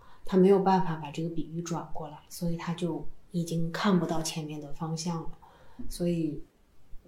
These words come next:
嗯，所以我们在考虑自己的人生的时候，可以换一种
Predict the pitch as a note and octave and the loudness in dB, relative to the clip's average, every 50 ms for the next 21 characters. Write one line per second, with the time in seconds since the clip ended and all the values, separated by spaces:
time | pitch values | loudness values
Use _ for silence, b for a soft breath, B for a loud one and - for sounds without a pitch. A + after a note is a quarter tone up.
0 | - - F3 E3 D#3+ D#3 D3 D3 D3 D3 - - F#3+ F#3 F3+ F3+ E3+ D#3+ D#3+ D#3+ | -10 -6 -4 -4 -2 -4 -4 -4 -4 -4 -2 2 4 6 6 6 6 4 2 4
1 | F#3+ F#3+ F#3 F3+ F3+ - - - D#3 C#3 D#3+ F3 F3+ F3+ F3+ F3 E3 D#3+ D#3+ D#3+ | 4 4 4 4 0 -2 -4 -4 -2 2 4 4 4 4 2 0 0 0 -2 -2
2 | D#3+ D#3+ E3 F3+ F3 E3+ F3 E3 - - F#3 E3+ - - G3+ F#3 F3 E3 D#3+ D#3+ | -2 0 2 2 2 2 0 0 0 0 0 0 2 2 2 2 2 2 0 -4
3 | D#3 | -8